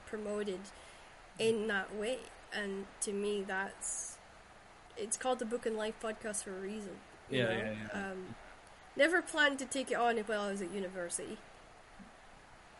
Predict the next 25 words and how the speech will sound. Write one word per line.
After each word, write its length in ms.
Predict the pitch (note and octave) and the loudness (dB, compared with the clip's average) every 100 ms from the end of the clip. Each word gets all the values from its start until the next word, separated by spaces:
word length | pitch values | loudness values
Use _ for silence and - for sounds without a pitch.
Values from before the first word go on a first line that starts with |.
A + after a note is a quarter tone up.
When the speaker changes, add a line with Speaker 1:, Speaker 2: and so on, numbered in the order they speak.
| - - | -12 4
Speaker 1:
but 280 | B3 A3+ - - - - | 8 8 4 -8 -18 -6
I 260 | A#3 A3+ G#3+ | 2 4 4
woke 280 | A3+ G#3+ A#3 | 2 2 2
up 160 | G#3+ | 0
one 160 | A3 G#3 | 0 -2
day 140 | F#3+ | 0
and 100 | F#3 | 0
said, 200 | F#3+ F#3+ - | 0 -2 -4
"I'm 200 | G#3 G3+ | -4 -2
starting 400 | G3+ G#3+ F#3+ F#3 | -2 -2 -2 -4
a 40 | F#3 | -4
podcast 580 | G3 F#3+ - F#3 - | -4 -4 -4 -2 -2
about 320 | G3 F#3 F#3 A3 | -2 -6 -6 -6
books," 300 | F#3+ - - | -8 -8 -8
because 200 | A#3 A#3+ | -4 2
I 100 | A#3+ | 2
looked 400 | A#3+ C4+ D#4 - | 4 0 0 -4
at 120 | E4 | -4
book 120 | G3+ - | -6 -8
podcasts 500 | G3 F#3 - - - | -6 -8 -8 -2 0
and 100 | F#3+ | 0
I, 220 | F#3+ - A#3+ | -4 -4 -4
I 40 | |
just 240 | A3+ - - | -4 -6 -6
didn't, 280 | G#3+ G#3+ | -6 -6